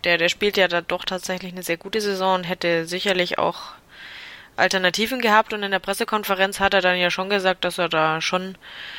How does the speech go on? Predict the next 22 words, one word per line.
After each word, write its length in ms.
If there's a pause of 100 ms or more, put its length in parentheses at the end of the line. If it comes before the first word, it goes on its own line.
(360)
länger 240
nachdenken 500 (140)
musste, 520
aber 580 (600)
ja. 300 (760)
Wie 160
man 200
so 120
oft 220
hört, 220
sie 80
fühlen 220
sich 220
wohl 140
in 100
Augsburg, 440
das 120
kann 160
ich 140
sehr 220
gut 140
verstehen. 380